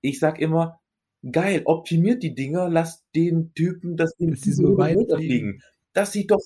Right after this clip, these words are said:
Speaker 2: Ja.
Speaker 1: hammermäßig aus. Also natürlich kommen, kommen wir da ein bisschen von der Tradition weg, aber allein so ein achthundert Schwergramm, äh, achthundert Gramm schweres Teil über hundert Meter zu feuern, das ist einfach eine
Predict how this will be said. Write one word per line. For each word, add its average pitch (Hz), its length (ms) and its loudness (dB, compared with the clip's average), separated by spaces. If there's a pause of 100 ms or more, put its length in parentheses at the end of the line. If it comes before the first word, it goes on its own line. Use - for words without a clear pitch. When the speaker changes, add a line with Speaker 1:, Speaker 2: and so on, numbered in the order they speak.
(120)
Speaker 2:
Ja. 165 100 -6
Speaker 1:
hammermäßig 202 600 0
aus. 98 320 -2 (360)
Also 147 420 4 (120)
natürlich 165 420 -2
kommen, 156 180 2
kommen 160 180 0
wir 147 40 2
da 143 140 4
ein 143 60 -6
bisschen 160 200 -6
von 147 100 -2
der 139 120 0
Tradition 127 640 -2
weg, 175 220 -2
aber 117 340 2 (220)
allein 131 480 2
so 147 140 2
ein - 200 -8
achthundert 156 500 -4
Schwergramm, 143 580 0
äh, 139 100 -4
achthundert 135 680 2
Gramm 139 200 0
schweres 131 400 0
Teil 139 500 -2 (380)
über 156 220 2
hundert 160 280 4
Meter 175 240 0
zu - 120 -14
feuern, 147 420 2
das 143 120 -2
ist - 180 -12
einfach 160 240 -6
eine 156 140 -4